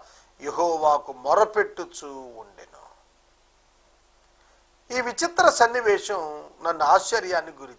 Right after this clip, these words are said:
చేసింది. సమూయేలుకు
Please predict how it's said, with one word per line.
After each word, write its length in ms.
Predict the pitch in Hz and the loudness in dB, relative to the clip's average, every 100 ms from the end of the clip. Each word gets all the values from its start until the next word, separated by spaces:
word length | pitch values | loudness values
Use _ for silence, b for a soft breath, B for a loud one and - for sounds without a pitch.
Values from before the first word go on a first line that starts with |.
| - | -20
చేసింది. 300 | - - _ _ _ _ _ _ _ _ _ _ _ _ _ _ _ _ _ _ _ _ _ _ _ _ _ _ _ - | -20 -20 _ _ _ _ _ _ _ _ _ _ _ _ _ _ _ _ _ _ _ _ _ _ _ _ _ _ _ -14
సమూయేలుకు 1400 | - - 226 349 392 359 294 277 269 - 254 196 208 220 | 2 6 8 8 6 10 10 10 4 -4 -6 -6 -10 -14